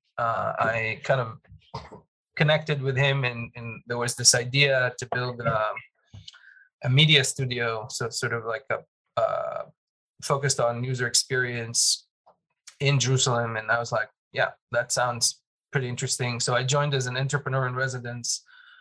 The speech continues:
which is the most amorphous type of title you could imagine. But basically, he let me do what I wanted to do and, like, look for a company. And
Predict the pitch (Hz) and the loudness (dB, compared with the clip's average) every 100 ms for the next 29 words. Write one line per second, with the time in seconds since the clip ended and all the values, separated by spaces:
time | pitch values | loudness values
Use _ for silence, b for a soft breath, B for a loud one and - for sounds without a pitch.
0 | B - 151 135 143 170 190 - 147 139 | B -4 0 4 4 4 2 0 0 2
1 | 156 160 151 139 135 - - 143 131 135 | 2 2 0 0 2 2 2 2 2 -2
2 | 120 - - 135 123 120 117 117 - 127 | -8 -12 -2 0 0 -4 -6 -8 -10 -6
3 | - 123 123 143 135 123 113 117 _ b | -4 -2 0 0 -2 -6 -8 -10 _ b
4 | b b b b b b _ _ _ 143 | b b b b b b _ _ _ -2
5 | 123 175 208 185 170 160 165 165 151 156 | 4 6 6 4 4 6 4 2 -2 0
6 | 160 156 156 143 - 143 147 156 151 151 | 0 2 0 -2 -2 0 2 0 -2 -4
7 | 233 220 147 135 131 - 147 - 131 165 | -2 -2 -2 -4 -6 -6 -8 -6 -2 -2
8 | 160 135 113 120 _ 135 131 | -2 -8 -10 -12 _ -4 -2